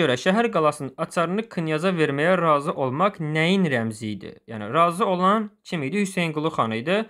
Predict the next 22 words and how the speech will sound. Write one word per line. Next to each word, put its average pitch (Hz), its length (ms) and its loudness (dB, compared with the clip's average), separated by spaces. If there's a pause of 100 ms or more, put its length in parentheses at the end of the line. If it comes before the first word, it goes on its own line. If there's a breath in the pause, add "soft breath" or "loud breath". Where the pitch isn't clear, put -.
(260 loud breath)
Ə, 120 160 -6
təbii 170 320 0
ki, 160 140 -4 (100)
şəhər 160 320 0
açarını 143 320 0
təhvil 156 320 -4
vermək 151 480 0
təslim 170 400 0
olmağın 147 400 0
rəmzi 104 320 -4
idi. 160 200 0 (680 soft breath)
Ə, 117 160 -4
bu 156 240 -6
asan 147 320 0
bir 135 60 0
sualdır. 170 520 0
Doğru 151 300 0
cavab 135 220 0
burada 131 260 -4
olacaq 156 360 0 (420)
C 135 200 0
variantı. 107 500 -2